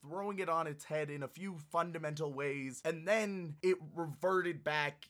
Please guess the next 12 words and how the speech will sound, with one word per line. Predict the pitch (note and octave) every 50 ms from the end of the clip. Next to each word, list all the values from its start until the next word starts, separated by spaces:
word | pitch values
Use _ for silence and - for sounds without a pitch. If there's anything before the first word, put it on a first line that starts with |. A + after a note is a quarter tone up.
| _ _
into | - D3 C#3+ C3+ - D#3+ D3+
exactly | D3 B2 A2 G#2 D#3 D#3 E3 F3 - - D3 C#3 D#3 D#3 C#3+ C3+ B2+ B2 A2+ - - _ -
what | C3+ D3 D#3 D3+ D3+
you | E3 D#3+
would | D3+ D3+ D3
anticipate. | C#3+ C#3+ C3+ A#2+ - - D3+ E3 D3+ D3+ - C3 G#2+ - B2+ A2+ G#2 G2+ - _ - - - - -
And | E3+ F#3 G3+
that | A#3+ C4 C#4 C4+ - -
was | A#3+ C4 A#3+ F#3+ -
disappointing | - B3+ B3 - - C4 G#3 - B3 C4 C4+ C4 A#3 D#3 F#3 E3+ C#3 A#2+ A2 G2 G2+ -
to | - F3 E3+
me. | D3+ D3 D3 B2+ G#2+ G#2